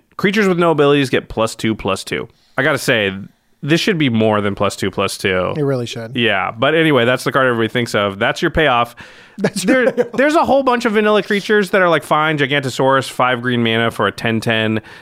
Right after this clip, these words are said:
Speaker 1: Leatherback Baloth, three green mana for a four five. Kalonian Tusker, two green mana for a three three. I like this Icehide Golem. It's one snow mana for a two two. Yeah,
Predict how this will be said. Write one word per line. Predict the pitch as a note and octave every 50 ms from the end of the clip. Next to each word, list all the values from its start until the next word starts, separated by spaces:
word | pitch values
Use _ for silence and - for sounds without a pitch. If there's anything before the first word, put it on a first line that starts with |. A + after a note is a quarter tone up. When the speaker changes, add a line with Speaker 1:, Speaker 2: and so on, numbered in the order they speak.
| - - -
Speaker 1:
Leatherback | A2+ A#2 A#2 B2+ A2+ B2 A#2 A#2 -
Baloth, | - A#2 A2 A2 A2 A2 A2 A2+ G#2+
three | - - - A2 A2 A2 G#2
green | G#2 G#2+ G#2+
mana | G#2+ G#2 G#2 G#2 G2+
for | - - F#2
a | F#2+
four | - - A2+ A2 A2
five. | G#2 - - G#2 G2+ G2+ G2+ G#2 G2 G#2 - - _
Kalonian | - - A2+ A2 A2+ A2+ A2+ A2+ A2 G#2+
Tusker, | - - A2+ A2 - - - A2+ A2
two | G#2+ - - - C3 A#2+ A#2 A#2 A2 G#2 G#2
green | - A2+ A2+ A2 G#2+ G#2+
mana | G#2 G#2 G#2 G#2
for | G#2 - G2 F#2+
a | G2
three | - - - A2+ A2+ A#2+ A#2 A2
three. | - - A#2 A2+ A2+ A2+ A2+ A2+ - - - - - - -
I | B2
like | C3 C3+ D3
this | D3+ - - -
Icehide | A#2 B2 A#2 - B2+ A#2+ A2+ G2+ G2+
Golem. | G2 G#2 G2+ G#2+ A2+ B2 C3+ C#3 C3+ - _ - - - - - - _ _ _
It's | B2+ A#2 A2 - -
one | A2+ A2 A2 A2 A#2+ B2 B2 B2 A#2+
snow | - - - A#2+ A2+ A2 A#2
mana | A#2+ B2 B2 B2+ C3 B2+
for | - - A2
a | G#2
two | - - - B2+ B2
two. | - - D3 D3+ D#3+ D#3+ - _ _ _ _ _
Yeah, | D3+ D#3+ D#3 A#2 F#2+ F2+ -